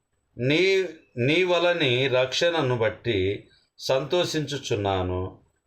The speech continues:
నా విరోధుల మీద నేను అతిశయపడుదును."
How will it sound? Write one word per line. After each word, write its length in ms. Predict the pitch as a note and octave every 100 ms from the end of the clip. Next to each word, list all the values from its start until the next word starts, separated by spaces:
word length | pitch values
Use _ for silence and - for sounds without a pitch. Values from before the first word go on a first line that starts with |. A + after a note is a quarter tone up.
| _
నా 240 | A2+ A#2 B2
విరోధుల 560 | B2+ D3 F3+ F#3 F3+
మీద 260 | F3 D#3+ D3+
నేను 680 | D3 C#3 B2+ A#2+ G#2+ A2 A2+ _ _ _ A2
అతిశయపడుదును." 1700 | C3 D#3 C3+ C3+ B2+ A#2+ A#2 A2 G#2+ G2 G#2 G#2 A2 G#2 F#2+ F#2